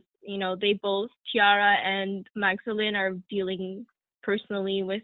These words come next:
like, their own kind of losses. I think Magdalene lost her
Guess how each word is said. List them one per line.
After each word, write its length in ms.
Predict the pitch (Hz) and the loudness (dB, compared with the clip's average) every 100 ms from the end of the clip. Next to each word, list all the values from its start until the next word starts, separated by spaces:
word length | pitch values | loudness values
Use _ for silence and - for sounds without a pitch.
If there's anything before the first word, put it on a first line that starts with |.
| _ | _
like, 240 | 202 190 - | -4 -4 -6
their 200 | 214 - | -6 -4
own 200 | 185 196 | -4 -4
kind 260 | - 214 | -2 0
of 80 | 220 | 0
losses. 560 | 220 220 240 269 262 262 | 0 -2 0 4 4 2
I 100 | 240 | -2
think 200 | 226 220 | -2 -2
Magdalene 600 | 208 196 - 214 208 202 196 202 | 0 -2 -2 -6 -4 -4 -6 -4
lost 260 | 185 202 - - | -4 -4 -8 -6
her 160 | 190 | -4